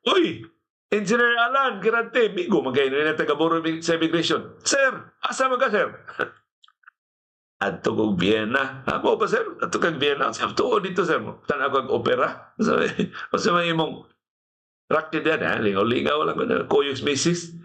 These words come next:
Wa mas misis maapil sa L B. O sus misis, so ana." Nag-waiting na sila flight. Time pa, sir, ato susiyo, sir, ano naman ka sa A L B O, sir? Kung sino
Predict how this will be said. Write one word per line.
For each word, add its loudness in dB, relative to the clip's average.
Wa 2
mas 0
misis 0
maapil -2
sa 2
L 2
B. 0
O 2
sus 0
misis, 0
so 2
ana." 0
Nag-waiting 0
na 0
sila 2
flight. 0
Time -2
pa, -2
sir, -2
ato -2
susiyo, 0
sir, 0
ano -2
naman 2
ka 0
sa 0
A 2
L 0
B 0
O, 4
sir? 0
Kung 2
sino -2